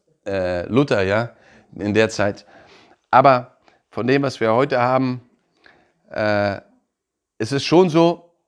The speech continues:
wenn du in neue Elberfelder guckst, dann guck ruhig die kleinen Fußnoten an.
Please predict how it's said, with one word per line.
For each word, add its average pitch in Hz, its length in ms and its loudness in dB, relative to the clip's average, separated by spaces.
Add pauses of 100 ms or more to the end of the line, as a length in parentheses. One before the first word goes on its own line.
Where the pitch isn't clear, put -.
wenn 123 120 0
du 143 80 2
in 131 140 0
neue 151 280 4
Elberfelder 139 560 0
guckst, - 600 -4 (420)
dann 135 560 -2
guck 196 260 -6
ruhig 151 340 0
die 143 200 -10
kleinen 143 340 0
Fußnoten 120 640 -2
an. 85 340 -12